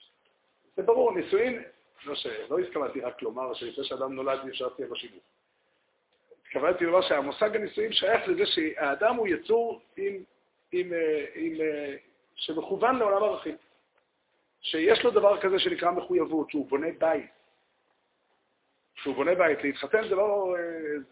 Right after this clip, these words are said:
זה, זה, זה, זה נקרא לכרות ברית. לכרות ברית זה אומר, אני לקחתי את עצמי והתחייבתי באמת למישהו אחר, לעשות משהו משמעותי, לעשות, לשים את החיים שלי ביחד איתו.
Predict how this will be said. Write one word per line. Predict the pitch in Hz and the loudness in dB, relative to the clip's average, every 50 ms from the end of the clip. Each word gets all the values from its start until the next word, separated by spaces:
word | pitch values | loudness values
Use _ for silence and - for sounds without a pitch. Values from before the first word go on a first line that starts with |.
| 139 139 135 - | -16 -16 -6 -4
זה, | 151 147 147 139 - | -4 -4 -4 -4 -6
זה, | 143 131 - 135 | -6 -6 -6 -6
זה, | - 139 - - - - | -8 -8 -8 -8 -8 -6
זה | 139 131 - - | -6 -6 -6 -6
נקרא | 147 - - 175 190 180 170 165 - - - _ _ | -10 -6 -2 0 0 0 -2 -2 -6 -12 -18 _ _
לכרות | 143 143 - - 139 156 175 - - | -16 -14 -12 -4 -2 -2 -2 -2 -2
ברית. | - 185 165 - - - _ _ _ _ _ _ _ _ _ _ - | -2 0 0 -2 -4 -10 _ _ _ _ _ _ _ _ _ _ -10
לכרות | - - 180 196 190 | -4 0 0 0 0
ברית | 190 190 202 185 | 0 0 0 0
זה | 165 175 | 0 -2
אומר, | 165 165 180 190 196 196 185 185 - _ _ _ | -2 2 4 4 4 4 2 -2 -8 _ _ _
אני | - 139 143 139 135 - | -8 -6 -6 -6 -6 -6
לקחתי | 151 - - 196 190 - - - 202 190 185 - - _ _ _ _ _ _ _ _ _ _ - 156 | -6 -2 0 0 -2 -2 -6 -10 -8 -8 -8 -10 -14 _ _ _ _ _ _ _ _ _ _ -4 -2
את | 147 - | -2 -2
עצמי | 139 - - - 160 175 196 202 202 180 147 | -4 -6 -6 -4 -2 -2 -2 -2 -2 -2 -2
והתחייבתי | 160 151 135 - - - 156 160 175 190 196 190 - - 156 143 | 0 0 0 -4 -2 0 2 4 4 4 2 0 -2 -4 -6 -4
באמת | - - 143 139 139 151 175 208 233 226 226 - - _ _ _ _ _ - | 0 2 2 2 0 -2 -2 -2 -2 -2 -4 -6 -14 _ _ _ _ _ -14
למישהו | 135 127 135 165 175 - - 170 151 135 117 | -10 -8 -6 -2 -2 -2 -2 -2 -4 -4 -8
אחר, | - - 175 185 208 233 - - - - _ _ _ _ | -6 -6 -4 0 2 0 0 0 -4 -14 _ _ _ _
לעשות | 147 151 147 - 208 - - | -4 -2 0 0 0 0 0
משהו | 185 170 - 196 185 | -2 -2 0 -2 -2
משמעותי, | 170 - 196 196 196 - - 226 208 185 | -2 -2 -4 -4 -4 -4 -4 -2 -2 0
לעשות, | 151 147 139 160 170 - - - - - - - | -2 -2 -4 -4 -8 -10 -12 -18 -20 -10 -4 -4
לשים | 156 - 240 247 | 0 0 2 2
את | 262 254 | 4 4
החיים | 285 - 220 226 226 196 | 4 6 4 4 4 2
שלי | 214 214 214 | 2 2 4
ביחד | - 214 208 196 - 185 180 | 4 4 4 4 4 2 -2
איתו. | 185 - - 156 - | -4 -4 -6 -6 -8